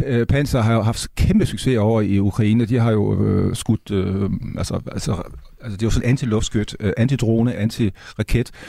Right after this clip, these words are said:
omkring byerne, ikke? Og har jo reddet byerne. Øhm, det, som tyskerne skal koncentrere sig om nu, udover at sende, øh, de her, øh, Leopard afsted, det er at s-, få, få sendt, altså, fordi de begynder, altså, på et tidspunkt begynder russerne at skyde dem i stykker,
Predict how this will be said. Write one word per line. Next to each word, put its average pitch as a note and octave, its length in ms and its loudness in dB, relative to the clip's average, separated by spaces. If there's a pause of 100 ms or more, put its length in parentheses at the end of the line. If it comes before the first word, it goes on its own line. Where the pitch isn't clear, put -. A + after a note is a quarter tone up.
(220)
omkring - 360 0
byerne, C#3 320 2
ikke? B2+ 120 2
Og G#2 80 2
har A2+ 80 2
jo G#2 140 2
reddet D3 140 2
byerne. C#3+ 240 2 (380)
Øhm, B2 500 4
det, E3 140 2
som G3 100 0
tyskerne B2+ 440 2
skal - 140 -2
koncentrere C3+ 440 0
sig D3+ 120 2
om A#2+ 60 4
nu, B2+ 160 4
udover C#3 300 4
at A2 60 2
sende, A2 260 2
øh, F#2 280 0
de A2+ 100 2
her, G#2+ 300 2
øh, F#2 280 0 (540)
Leopard A#2+ 480 2
afsted, A2 340 0
det C#3 200 2
er A#2+ 120 2
at - 140 -2
s-, - 80 -4 (100)
få, G#2+ 200 0
få A2 160 0
sendt, A2+ 280 0
altså, G#2+ 240 2 (200)
fordi A#2 160 2
de G#2+ 120 0
begynder, F3+ 280 2
altså, - 500 -4
på - 60 0
et - 40 -4
tidspunkt E3+ 300 0
begynder C#3 160 2
russerne C3+ 280 0
at G#2 60 0
skyde A#2 160 0
dem G#2 100 2
i - 20 2
stykker, E3 340 0